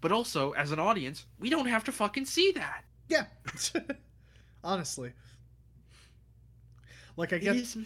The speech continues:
Speaker 1: meaningless.
Speaker 2: I think the only reason they brought up the religious talk was because, uh, um, Lost did it a lot. <laughs>
Speaker 1: Yeah, but Lost was an actual mystery.
Speaker 2: Yes, <laughs> exactly. That's the problem. It's like they had all this religious talk and these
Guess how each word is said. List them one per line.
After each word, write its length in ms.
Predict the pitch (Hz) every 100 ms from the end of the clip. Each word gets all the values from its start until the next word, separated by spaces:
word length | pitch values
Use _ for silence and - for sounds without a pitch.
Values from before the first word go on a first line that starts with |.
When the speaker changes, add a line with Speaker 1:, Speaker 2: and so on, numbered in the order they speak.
| -
Speaker 1:
meaningless. 680 | 302 277 202 143 - - -
Speaker 2:
I 100 | 220
think 220 | 220 269
the 120 | 220 226
only 200 | 226 214
reason 240 | 190 180
they 80 | 180
brought 220 | 160 170
up 160 | 165 165
the 120 | 156
religious 380 | 151 151 147 156
talk 220 | 170 156
was 100 | 147 123
because, 540 | 135 151 131 120 -
uh, 260 | 131 127 123 120 - -
um, 400 | 120 123 120 117 - -
Lost 340 | 127 120 -
did 100 | 131
it 100 | 127
a 60 | 127
lot. 280 | 127 127 123 -
<laughs> 80 | 147 - - - - - - - - - - - - - - - - - -
Speaker 1:
Yeah, 120 | 170 175
but 180 | 156
Lost 320 | 143 156 170 -
was 160 | 147
an 80 | 151
actual 400 | 135 139 - 143
mystery. 560 | 127 131 - 180 208 226
Speaker 2:
Yes, 440 | 202 214 - -
<laughs> 60 | 320
exactly. 540 | 220 226 240 226 190
That's 240 | 180 196 -
the 100 | 202
problem. 480 | 208 202 190 165 160
It's 100 | -
like 160 | 170
they 80 | 175
had 160 | 175 180
all 80 |
this 220 | 170 160 160
religious 320 | 151 160 151
talk 340 | 165 160 156
and 80 | 151
these 240 | 143 127